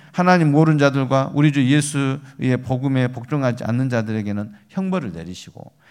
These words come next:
그다음에, 에, 팔, 이, 이 구 절에 "이런 자들은 주의 얼굴과 그의 힘의 영광을 떠나 영원한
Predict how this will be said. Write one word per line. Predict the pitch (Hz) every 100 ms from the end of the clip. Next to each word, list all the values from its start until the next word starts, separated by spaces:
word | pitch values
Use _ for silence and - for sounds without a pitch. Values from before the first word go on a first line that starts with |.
| - -
그다음에, | 139 147 139 131 131 - - _ -
에, | 110 101 92 85 -
팔, | - 175 - -
이, | 117 113 107 101 101 - - _ _ _ _ _ _ _
이 | 101 - -
구 | 156
절에 | 147 135
"이런 | 127 131 160 180
자들은 | 151 127 120 123 - - -
주의 | - 151
얼굴과 | 117 127 143 127 123
그의 | - 135
힘의 | 127 180 127
영광을 | 113 123 123
떠나 | - 113 107
영원한 | 107 135 175 196 147